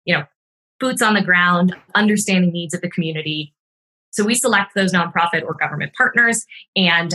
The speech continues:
uh, they are doing the work in the community themselves. So in the case of the food access and specifically delivery, that one's even more complex because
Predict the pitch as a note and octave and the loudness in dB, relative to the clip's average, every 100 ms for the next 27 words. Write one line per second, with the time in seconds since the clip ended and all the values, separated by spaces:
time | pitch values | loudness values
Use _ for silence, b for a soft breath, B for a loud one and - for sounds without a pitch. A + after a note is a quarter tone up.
0 | - E3 - F3+ G#3+ G#3 G3 F#3 E3+ D#3 | -2 -2 -2 0 2 2 2 2 0 -2
1 | D#3 E3 D3+ D#3 D3 C#3+ D3 - - G3 | -4 -6 -6 -6 -4 -6 -6 -6 -4 -4
2 | - F#3+ F3+ F3 - G#3+ G#3+ - E3 D#3+ | -2 2 2 0 0 -2 -2 -2 0 2
3 | D#3+ D3 - _ _ _ D3 E3+ D#3 - | 2 -2 -10 _ _ _ -6 -4 -4 -2
4 | G#3+ F#3 D3 - D3+ G#3 G3+ D#3 - G3+ | 0 2 0 0 -2 0 0 -2 -4 -4
5 | G3 F#3+ F#3 D#3+ D#3+ F3 D#3 D3 D3+ D3+ | -2 -2 -2 -2 -2 -2 0 -2 -2 -4
6 | b - G3+ A3+ G#3 - A3 G#3+ G#3 F3+ | b -2 0 2 0 0 0 2 4 4
7 | F3 - D#3+ D#3+ - - - - F#3+ F#3 | 2 0 0 0 -2 -2 -10 -4 0 2
8 | D#3 D3+ | 2 0